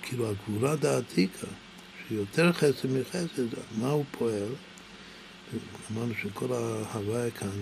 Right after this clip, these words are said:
הוא שם העצם. בכל אופן, יש גם כן משהו שיוצא ממנו. הוא פועל טירת אויב. גם הימינך השם הראשון, הוא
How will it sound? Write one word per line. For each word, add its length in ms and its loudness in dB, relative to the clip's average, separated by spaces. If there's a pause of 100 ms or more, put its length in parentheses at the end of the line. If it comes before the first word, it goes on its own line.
הוא 120 -2 (140)
שם 240 -2
העצם. 380 -6
בכל 300 -8
אופן, 240 -4
יש 160 0 (140)
גם 140 -2
כן 180 -6 (960)
משהו 280 -4 (140)
שיוצא 420 -4
ממנו. 380 -2 (2250)
הוא 120 -4
פועל 380 2
טירת 360 0 (140)
אויב. 340 2 (400)
גם 160 4
הימינך 480 4 (260)
השם 360 0
הראשון, 380 2
הוא 120 2